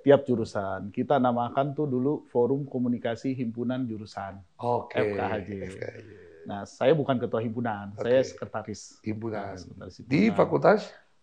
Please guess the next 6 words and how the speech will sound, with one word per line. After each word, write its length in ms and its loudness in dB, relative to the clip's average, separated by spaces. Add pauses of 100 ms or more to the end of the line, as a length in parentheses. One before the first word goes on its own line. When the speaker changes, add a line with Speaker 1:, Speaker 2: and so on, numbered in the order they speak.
(120)
Speaker 1:
Eh, 380 -2 (180)
saya 260 6
di 300 6
jurusan 560 0
Teknik 320 2
Planologi. 560 -4